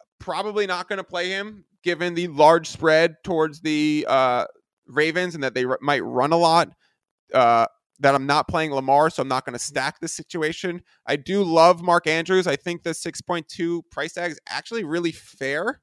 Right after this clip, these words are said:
If you have money for it, you can, but given this week, the fact that we might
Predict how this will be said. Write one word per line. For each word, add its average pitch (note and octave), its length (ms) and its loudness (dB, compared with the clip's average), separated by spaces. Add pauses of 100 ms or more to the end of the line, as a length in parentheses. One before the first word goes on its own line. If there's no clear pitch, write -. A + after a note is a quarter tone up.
(1700)
If D#3 120 0
you F#3+ 120 8
have G3+ 240 6
money G3 320 4
for A3 220 10
it, G3 60 10
you F3+ 120 4
can, F3 380 2
but D3+ 220 0
given F#3 320 2
this E3+ 240 -2
week, D3+ 300 0
the D3 100 0
fact C#3+ 320 0
that C#3+ 140 -2
we D3+ 100 0
might C3 380 0